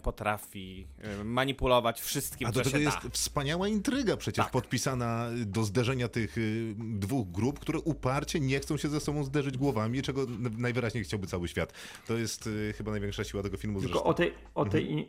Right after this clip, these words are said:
Speaker 3: intrydze nie można za dużo myśleć, bo jak się <laughs> za-, zacznie zastanawiać, że każdy musiał się znaleźć idealnie w tym miejscu, że ktoś tam
Speaker 1: Oj,
Speaker 3: musiał w
Speaker 1: tam.
Speaker 3: finale polecieć na miejsce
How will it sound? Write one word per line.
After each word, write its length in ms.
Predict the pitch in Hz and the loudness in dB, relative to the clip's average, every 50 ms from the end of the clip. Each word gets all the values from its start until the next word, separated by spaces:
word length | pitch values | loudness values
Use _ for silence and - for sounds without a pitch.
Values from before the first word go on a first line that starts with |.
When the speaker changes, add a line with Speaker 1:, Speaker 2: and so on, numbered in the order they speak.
| - - | -4 -4
Speaker 3:
intrydze 340 | 143 127 156 170 151 156 | 0 6 6 8 8 10
nie 100 | 151 147 | 10 10
można 260 | 147 156 151 151 147 139 | 8 8 6 6 6 8
za 140 | 139 131 | 8 6
dużo 260 | 123 131 143 143 143 135 | 6 4 4 4 6 6
myśleć, 460 | 135 139 135 - - 117 104 98 - | 6 6 4 4 2 2 0 0 -2
bo 140 | - 110 110 | -2 -2 -2
jak 160 | 113 113 - | -2 0 -2
się 120 | - 127 127 | 0 0 2
<laughs> 60 | 151 | 2
za-, 160 | 143 - 190 | 4 4 4
zacznie 340 | 147 147 156 151 - 147 135 | 4 4 4 4 4 6 6
zastanawiać, 600 | 139 143 139 - 143 147 151 135 123 120 123 - | 6 6 6 8 8 8 8 10 10 8 8 6
że 120 | 123 127 131 | 6 4 6
każdy 320 | - 156 151 151 156 165 | 6 6 6 8 8 8
musiał 200 | 151 143 165 147 | 8 8 8 6
się 60 | 131 | 6
znaleźć 320 | 143 160 151 151 240 - 190 | 6 8 8 8 8 6 6
idealnie 380 | - - 175 175 190 196 190 | 8 8 10 10 10 10 8
w 40 | - | 8
tym 140 | - 175 156 | 6 6 6
miejscu, 460 | 156 160 175 175 180 - 131 127 123 127 - 339 359 330 117 | 8 8 8 8 6 4 4 4 4 4 0 -4 -4 0 2
że 240 | 131 147 127 - - - - | 4 4 4 2 -2 -10 -10
ktoś 200 | - - 185 196 | 0 4 6 8
tam 100 | 220 240 247 | 10 10 10
Speaker 1:
Oj, 40 | 262 240 | 8 6
Speaker 3:
musiał 140 | - - | 4 4
w 40 | - | 2
Speaker 1:
tam. 100 | - 113 | 4 4
Speaker 3:
finale 240 | 113 - 170 175 175 | 6 6 8 8 6
polecieć 520 | - 294 202 180 180 202 208 220 208 175 151 | 8 8 8 10 10 10 10 8 6 6 6
na 100 | 165 160 | 6 6
miejsce 540 | 156 175 190 208 196 - - 143 127 139 | 6 6 6 6 4 2 0 2 2 2